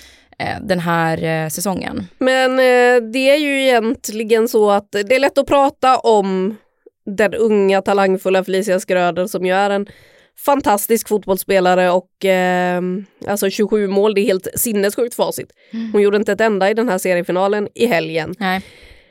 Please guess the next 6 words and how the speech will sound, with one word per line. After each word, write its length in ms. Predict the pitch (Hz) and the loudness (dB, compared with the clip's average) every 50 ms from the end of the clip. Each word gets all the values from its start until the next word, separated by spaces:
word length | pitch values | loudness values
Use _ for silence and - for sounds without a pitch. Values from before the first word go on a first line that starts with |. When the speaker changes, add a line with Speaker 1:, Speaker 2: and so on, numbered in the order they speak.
| _ _ _ _ _ _ _ _ _ | _ _ _ _ _ _ _ _ _
Speaker 2:
Jag 480 | - 208 233 233 247 254 247 233 240 - | -2 2 4 6 6 4 2 0 -2 -4
tycker 280 | - 233 190 - - 202 | -4 -4 -4 -2 0 2
ju 80 | 202 | 4
att 180 | 190 196 196 _ - | 4 2 0 _ -10
det 460 | 196 208 190 226 226 220 220 220 214 | -8 -4 -2 0 2 2 2 2 2
som 480 | - 226 214 202 202 202 202 247 220 | 2 2 2 2 2 0 0 -2 -4